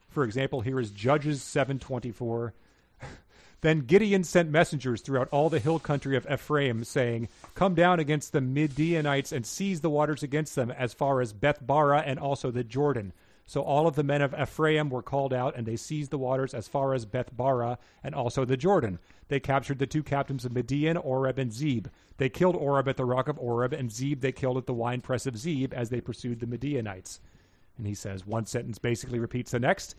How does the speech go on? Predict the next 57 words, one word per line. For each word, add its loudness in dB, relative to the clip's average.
There -2
are 0
all -4
sorts -6
of -8
names -4
and -6
places 0
that 0
have 0
no -4
context. -2
This -4
is -12
the 0
first -2
and -2
only 2
mention 0
of 0
Oreb 2
and 0
Zeb. 0
They 4
are 4
dispatched 2
at -6
places 0
named 2
after 2
them, 0
you 0
know, 2
just -8
like -6
everything -6
the -6
Ellises -10
write. -14
Now, -2
it's -6
been -2
pointed 0
out 0
the -4
Old -4
Testament -2
is -6
an -10
oral -2
tradition, 0
and 0
repetition -2
is -6
critical -2
to -6
memory, 2